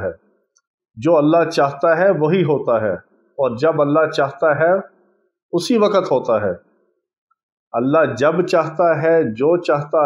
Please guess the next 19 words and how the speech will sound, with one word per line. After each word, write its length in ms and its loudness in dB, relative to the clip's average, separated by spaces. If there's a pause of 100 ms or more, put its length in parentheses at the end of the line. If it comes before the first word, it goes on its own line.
है, 240 2
जैसे 420 2
चाहता 460 -2
है 140 2 (220)
वैसे 300 0
ही 180 -2
होता 340 -6
है। 140 -12 (800)
अल्लाह 320 0
की 180 -4 (100)
चाहत 500 -2
का 120 0
नाम 280 0 (1160)
वजूद 540 -2
है। 160 -4 (520)
जो 160 0
अल्लाह 320 2
चाहता 400 -2
है, 140 0